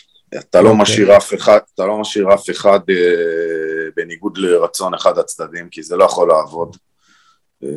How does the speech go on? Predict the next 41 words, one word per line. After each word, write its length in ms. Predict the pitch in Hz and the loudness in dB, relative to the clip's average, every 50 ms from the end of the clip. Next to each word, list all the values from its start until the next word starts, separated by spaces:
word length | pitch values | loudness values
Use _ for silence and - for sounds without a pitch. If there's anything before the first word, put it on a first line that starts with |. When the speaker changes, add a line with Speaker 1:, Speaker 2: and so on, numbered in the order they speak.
| 76 76 - 78 78 73 71 71 | -8 -6 -6 -6 -6 -8 -10 -10
Speaker 1:
וכמו 280 | 78 - - - 98 98 | -12 -10 -4 0 0 2
שאמרתי, 640 | - 117 117 127 131 131 131 - - 85 73 71 - - | 4 4 4 6 4 4 2 2 0 -4 -6 -6 -8 -12
נגיע 400 | - 76 73 73 92 117 113 101 | -10 -8 -4 2 4 6 6 6
לסוף, 640 | 95 87 - - - 85 92 110 107 - - - - - | 6 4 0 0 2 4 4 4 2 -2 -10 -14 -12 -10
ואני 140 | 78 76 78 | -10 -10 -8
מקווה 300 | 78 - 87 80 90 95 | -4 -2 0 0 0 0
שהסוף 460 | - - 82 - - 95 85 - - | 2 2 2 2 2 -2 -2 0 -2
הזה 240 | 80 78 80 85 85 | -4 -2 0 0 2
יהיה, 340 | 85 90 90 90 90 90 90 87 87 85 82 85 82 82 80 80 80 80 80 78 80 80 | 2 2 2 0 0 2 4 4 4 4 2 0 0 0 0 0 -2 -2 -2 -2 -4 -2
לא, 200 | 85 95 98 92 - | 2 2 2 2 2
לא, 180 | - 92 95 - - | -4 -6 -6 -4 -2
לא 200 | 98 104 101 101 | 2 2 2 2
יהיה 100 | 95 90 | 2 -2
סוף 240 | - - - 123 120 | -2 0 2 4 6
Speaker 2:
שזה 100 | 131 143 | 8 8
לא 80 | 151 | 8
יהיה 160 | 156 160 165 | 10 10 10
Speaker 1:
עם 60 | 165 160 | 8 8
Speaker 2:
הסוף 120 | 180 - | 6 6
Speaker 1:
טעם, 280 | 175 160 - - 170 160 | 4 4 4 6 6 6
Speaker 2:
שלנו. 340 | 165 165 165 160 151 135 117 104 - - _ _ _ _ _ _ _ _ _ - | 6 6 4 4 2 2 0 -2 -6 -12 _ _ _ _ _ _ _ _ _ -10
Speaker 1:
שזה 320 | - - 73 76 85 87 | -8 -6 -4 0 2 4
לא 220 | 92 104 107 104 101 | 6 6 8 8 8
יהיה 220 | 101 98 98 92 | 6 6 6 4
סוף 340 | - - - 101 92 - - | 2 2 0 0 0 0 -2
עם, 180 | 101 95 95 90 | -4 -2 -2 -2
אה, 80 | 82 | -4
טעם 400 | - - - 92 90 90 85 80 | -2 2 2 4 4 2 0 0
רע, 260 | 82 87 90 104 110 98 - | 2 2 4 4 2 2 -2
וזה 220 | 85 80 82 87 87 90 90 90 90 87 87 87 85 85 85 | -8 -12 -10 -8 -8 -8 -6 -6 -4 -4 -4 -4 -6 -6 -8
עם 80 | 82 85 | -6 -6
איזשהו 720 | 85 - - - - 87 87 87 82 82 82 80 78 80 78 | -6 -6 -6 -4 -2 0 0 0 -2 -2 -4 -6 -6 -8 -6
לפחות 480 | 76 78 - - 80 - 95 90 - - | -8 -6 -4 -4 -2 0 0 0 2 4
טעם 260 | 101 92 90 87 82 | 4 4 4 2 0
מתוק 340 | 80 - - 98 87 - - | -6 -2 0 -2 0 0 0
לעונה 400 | 87 80 82 82 82 90 92 92 | 0 0 0 -2 -4 -2 -2 -2
הזאת, 280 | 92 92 101 98 98 - | -2 -2 -2 -4 -4 -6
כי 120 | - 85 82 | -10 -6 -2
בעונה 300 | 87 87 92 98 98 101 | 0 0 2 4 4 2
הזאת 240 | 98 92 95 87 - | 2 2 -2 -10 -8
קרו 920 | - - 87 90 95 98 98 95 92 92 92 90 87 87 85 80 82 80 | -2 0 2 2 4 2 2 2 0 0 -2 -2 -2 -4 -6 -6 -10 -18